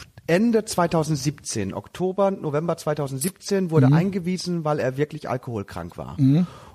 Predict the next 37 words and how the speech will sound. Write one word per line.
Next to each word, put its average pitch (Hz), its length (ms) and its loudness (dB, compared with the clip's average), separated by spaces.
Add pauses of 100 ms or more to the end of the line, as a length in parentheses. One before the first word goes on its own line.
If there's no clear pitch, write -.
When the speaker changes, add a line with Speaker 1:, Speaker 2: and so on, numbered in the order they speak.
Speaker 1:
Und 160 520 2
ich 170 120 -2
hatte 185 200 -2
dann 151 320 0
gesagt, 147 420 0
„Pass 151 160 0
auf, 233 320 2
ich 156 140 0
unterstütze 208 500 -2
dich 233 260 -2
und 170 120 0
ich 156 80 -4
trinke 208 260 0
jetzt 165 100 -4
einfach 185 260 0
mal, 175 160 2
so 160 100 0
lange 160 260 2
wie 160 100 0
du 160 60 -2
jetzt 147 260 0
hier, 196 460 4
äh, 147 320 2
in 147 80 0
diesem, 131 460 -2
in 127 140 -4
dieser 123 160 0
Klinik 226 320 2
bist, - 220 -2
einfach 143 280 0
mal 120 300 2
Speaker 2:
Das - 420 -4
ist 107 80 6
Speaker 1:
solidarisch 135 380 6
Speaker 2:
aber 151 60 -6
Speaker 1:
nicht 139 200 -2
mit, - 260 0